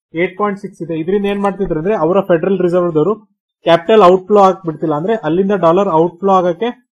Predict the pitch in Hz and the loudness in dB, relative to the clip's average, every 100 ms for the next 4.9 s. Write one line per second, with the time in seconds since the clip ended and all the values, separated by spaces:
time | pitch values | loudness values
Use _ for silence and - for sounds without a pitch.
0 | _ _ 147 156 151 165 143 151 214 208 | _ _ -8 -6 -4 -2 -2 -2 0 0
1 | 196 190 208 185 185 160 180 240 _ _ | -2 -2 -2 -2 -2 -6 -8 -8 _ _
2 | _ - 165 208 208 170 196 202 202 185 | _ -2 2 4 4 2 0 -2 -4 -4
3 | 180 180 175 185 160 180 190 190 147 170 | -2 0 0 0 0 -2 -2 -2 0 -2
4 | 185 190 190 180 165 170 190 226 | 0 -2 -2 -6 -6 -4 -4 -6